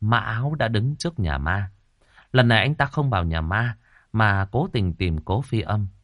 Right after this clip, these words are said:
để nói chuyện. Năm ngày trước, bạn của Ma Áo tổ chức so tài. Anh và bạn sẽ cùng livestream kinh dị. Lúc đó, cũng bảo anh đi.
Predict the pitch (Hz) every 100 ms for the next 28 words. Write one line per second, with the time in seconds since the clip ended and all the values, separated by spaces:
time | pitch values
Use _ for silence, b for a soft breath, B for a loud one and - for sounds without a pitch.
0 | _ 90 71 65 90 127 104 - - _
1 | _ _ _ _ _ _ _ _ _ _
2 | _ - 110 101 76 67 135 165 - _
3 | _ b b b - 127 95 87 82 90
4 | 110 147 - 87 67 - - 123 104 -
5 | 76 69 - _ b b b - 131 123
6 | 117 85 78 80 - - 87 113 85 76
7 | 78 104 - 113 98 - 95 87 87 78
8 | - _ _ _ _ _ _ _ _ -
9 | 160 107 98 117 170 _ _ _ _ _
10 | _ - 165 143 67 57 92 92 98 92